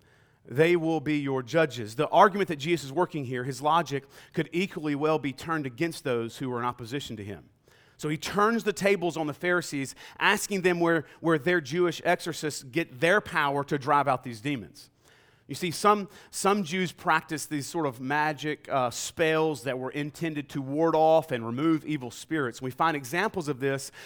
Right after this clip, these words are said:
in the findings of the Dead Sea Scrolls. A spell that's commonly called the Aramaic exorcism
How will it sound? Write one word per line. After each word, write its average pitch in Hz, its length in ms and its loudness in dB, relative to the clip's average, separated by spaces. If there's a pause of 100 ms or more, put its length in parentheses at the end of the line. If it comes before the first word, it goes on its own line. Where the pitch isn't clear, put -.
(160)
in 147 180 -2
the 139 60 -4
findings 147 560 -2
of 135 80 -4
the 127 80 -6
Dead 131 220 -4
Sea 123 180 -10
Scrolls. 123 800 -4 (380)
A 135 80 -4
spell 170 420 4
that's 147 160 -2
commonly 160 380 2
called 151 320 2
the 135 200 -4
Aramaic 147 520 -2
exorcism 127 720 -4